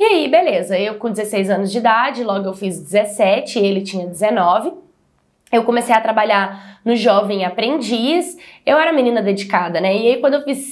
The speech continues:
cinco meses que eu tava namorando com esse rapaz, eu descobri que eu tava grávida. E aí, né, nossa senhora, eu fiquei maluca, porque eu era muito nova, mas eu tava ao mesmo tempo muito feliz, ele também, decidi contar pros meus pais.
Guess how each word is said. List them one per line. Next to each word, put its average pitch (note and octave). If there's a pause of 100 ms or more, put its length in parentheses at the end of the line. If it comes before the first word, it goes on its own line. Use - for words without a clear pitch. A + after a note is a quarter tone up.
(260)
cinco G4+
meses G#3+ (320)
que G#3
eu G#3+
tava G#3+
namorando A#3+
com B3+
esse G#3+
rapaz, A3+
eu A#3+
descobri A#3+
que B3
eu A3+
tava A#3
grávida. G3+ (460)
E G4
aí, D4+
né, C#4
nossa B3+
senhora, D#4
eu B3+
fiquei B3
maluca, B3
porque G3+
eu F#3+
era G3+
muito G3+
nova, C#4+
mas G3+
eu G3+
tava G3+
ao F#3+
mesmo G3
tempo G3
muito G3
feliz, B3+
ele F#3+
também, G#3+
decidi G3
contar G3+
pros F3+
meus G#3+
pais. A3+